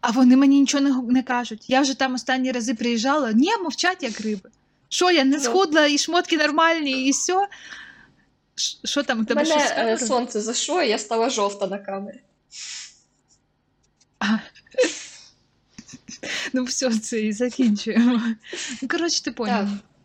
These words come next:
Speaker 2: Так.
Speaker 1: Коротше, у мене тепер це навіть такий атракціон. Дуже класно, типу, коли, е, комусь би щось сказати. Але ко-,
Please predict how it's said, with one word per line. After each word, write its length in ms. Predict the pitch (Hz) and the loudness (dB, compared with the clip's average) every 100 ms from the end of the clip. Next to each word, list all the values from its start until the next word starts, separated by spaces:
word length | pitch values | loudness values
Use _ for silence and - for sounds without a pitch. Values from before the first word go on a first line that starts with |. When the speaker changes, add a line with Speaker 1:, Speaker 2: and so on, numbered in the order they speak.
| _ | _
Speaker 2:
Так. 140 | - - | -12 0
Speaker 1:
Коротше, 300 | 277 349 330 | 2 2 0
у 80 | |
мене 220 | 294 330 466 480 | 2 2 0 -4
тепер 360 | 277 330 339 | -4 -2 -2
це 120 | 277 285 | -2 0
навіть 280 | 269 320 | 0 -2
такий 240 | 302 247 294 | -4 -2 -2
атракціон. 640 | 294 262 - - 254 190 | -2 -6 -6 -4 -2 -2
Дуже 240 | 190 262 294 | -4 -2 -2
класно, 500 | - 254 220 190 190 | -2 -2 -2 -4 -10
типу, 300 | 170 202 165 - | -12 -14 -14 -8
коли, 260 | 208 196 196 - - - | -6 -6 -8 -14 -12 -6
е, 200 | 208 196 | -4 -4
комусь 340 | 233 220 220 | 2 2 2
би 120 | 196 | -2
щось 200 | 202 202 | -6 -6
сказати. 500 | - 214 190 175 175 | -6 -6 -6 -8 -8
Але 280 | 190 233 262 | -4 -2 -2
ко-, 300 | - 269 226 | -2 -4 -4